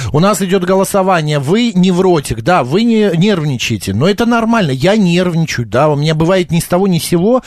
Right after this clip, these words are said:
Я не назову это панической атакой. Я не знаю, что такое паническая атака. У меня никогда не было такого состояния, чтобы там задыхаться, а, и чтобы вообще не понимать, что происходит. Но я иногда вдруг ни с того ни с сего начинаю. Вот щас, кстати, я хочу, э, об этом и поговорить.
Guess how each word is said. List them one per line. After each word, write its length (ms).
Я 120
не 100
назову 340
это 120
панической 580
атакой. 340
Я 100
не 100
знаю, 280
что 160
такое 160
паническая 500
атака. 280
У 20
меня 260
никогда 400
не 180
было 200
такого 240
состояния, 340
чтобы 220
там 160
задыхаться, 880
а, 200
и 80
чтобы 280
вообще 280
не 140
понимать, 420
что 160
происходит. 640
Но 80
я 180
иногда 320
вдруг 240
ни 60
с 60
того 180
ни 100
с 60
сего 180
начинаю. 380
Вот 100
щас, 180
кстати, 340
я 180
хочу, 260
э, 300
об 100
этом 300
и 20
поговорить. 480